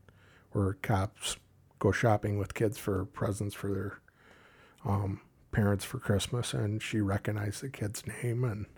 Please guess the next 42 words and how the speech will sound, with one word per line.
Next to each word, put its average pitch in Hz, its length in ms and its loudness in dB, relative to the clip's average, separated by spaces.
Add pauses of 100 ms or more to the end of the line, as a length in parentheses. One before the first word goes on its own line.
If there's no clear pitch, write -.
(800)
asked 110 400 2
him, 117 400 2
you 123 80 2
know, 117 360 0 (1000)
about, 104 480 4 (220)
a 117 60 8
little 110 240 6
bit 110 140 6
about 95 340 4
it, 101 240 -2
and, 98 320 -4 (1120)
and 107 260 4
she - 140 2
was 107 180 4
like, 110 200 -2
"Yeah, 135 220 4
you 120 180 2
know, 123 300 0
I 113 180 0
ran 104 300 0
into 117 220 4
him, 123 100 4
he 117 80 6
looks 101 300 2
good," 101 280 -4
and 117 200 0
everything. 110 380 -4
So, 135 300 -2 (600)
you 160 60 10
know, 147 80 12
everything 143 360 12
comes 113 260 4
back 101 300 0
around 104 360 0
for 107 240 2
us - 120 -2
as - 200 0
police - 320 0
officers. 104 580 -2
You 101 100 4
know, 110 240 4
you, 101 440 2